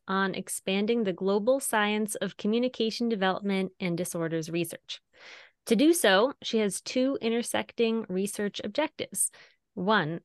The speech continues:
expanding language assessment and intervention practices for multilingual speakers in the context of family-centered care. And two,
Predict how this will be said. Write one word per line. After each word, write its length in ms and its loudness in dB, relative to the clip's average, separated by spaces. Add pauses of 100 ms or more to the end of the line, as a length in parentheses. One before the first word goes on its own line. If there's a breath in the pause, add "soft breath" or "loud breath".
expanding 640 0
language 380 0
assessment 600 -2
and 160 0
intervention 540 0
practices 800 0
for 180 -2
multilingual 680 0
speakers 640 0
in 140 -2
the 100 -2
context 540 -6
of 140 -6
family-centered 800 -2
care. 380 2 (760)
And 300 2
two, 400 2